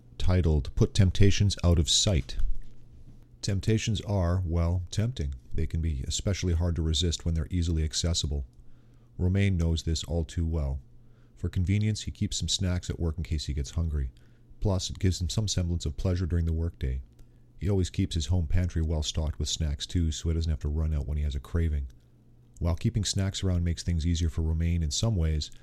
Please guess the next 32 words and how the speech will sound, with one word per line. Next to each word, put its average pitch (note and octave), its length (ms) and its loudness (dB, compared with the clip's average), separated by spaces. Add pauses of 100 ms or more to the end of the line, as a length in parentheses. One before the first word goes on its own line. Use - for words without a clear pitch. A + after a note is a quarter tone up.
(160)
his E2 140 -2
doctor F#2+ 380 0
demurs E2 480 2
after D#2 200 -4
seeing E2+ 280 0
his D2+ 160 -2
creeping F2+ 340 -2
weight E2 320 0
and D#2+ 160 -4
poor F2+ 160 4
lipid E2 300 -2
panel D2+ 260 0
results. C#2 540 -6 (640)
The E2+ 80 0
Stoics A#2+ 360 4
understood F#2 400 0
that D2+ 140 -2
sometimes G2 420 0
the - 80 -6
best F2+ 220 -2
way F#2+ 80 2
to E2 80 0
deal E2+ 160 2
with F2 160 -2
temptations G#2 680 -2
is E2 120 -4
to - 80 -4
put - 200 -2
them F#2 120 -2
out D#2+ 120 0
of D#2+ 80 -4
sight. - 360 -6